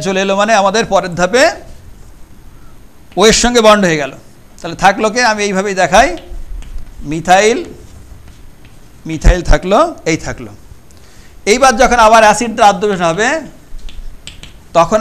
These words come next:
আমাদের এই ওইস হয়ে যাবে, আর এখানে একটা এই electron জোন নিয়ে যখন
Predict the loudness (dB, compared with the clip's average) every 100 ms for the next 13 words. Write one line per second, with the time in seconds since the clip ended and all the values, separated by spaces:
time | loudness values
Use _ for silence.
0 | 2 0 2 2 0 -14 -20 -20 -20 -20
1 | -8 -6 -4 -2 -2 0 2 2 4 2
2 | 2 0 0 0 -2 -6 -20 -20 -8 -8
3 | 0 0 0 -4 -4 -6 -4 -6 -4 -6
4 | -4 -4 -4